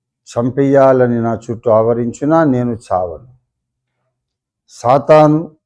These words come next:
వాడి శక్తులన్నీ ప్రయత్నించినా నేను చావను. నేను సజీవుడనై యెహోవా క్రియలు వివరించెదనంటున్నాడు. దేవుని స్తోత్రం కలుగునుగాక. హల్లెలూయా.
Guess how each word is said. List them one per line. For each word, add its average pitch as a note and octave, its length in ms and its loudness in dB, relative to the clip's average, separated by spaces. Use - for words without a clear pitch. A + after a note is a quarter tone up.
వాడి B2 280 0
శక్తులన్నీ D#3 680 -2
ప్రయత్నించినా D#3+ 920 -2
నేను A3 420 -4
చావను. C3 340 -6
నేను B2+ 180 -4
సజీవుడనై A#3 1080 4
యెహోవా D3 500 0
క్రియలు B2 720 -4
వివరించెదనంటున్నాడు. A2+ 1600 -2
దేవుని A#2 380 -4
స్తోత్రం D3+ 560 -2
కలుగునుగాక. C#3 680 -4
హల్లెలూయా. C3 640 -2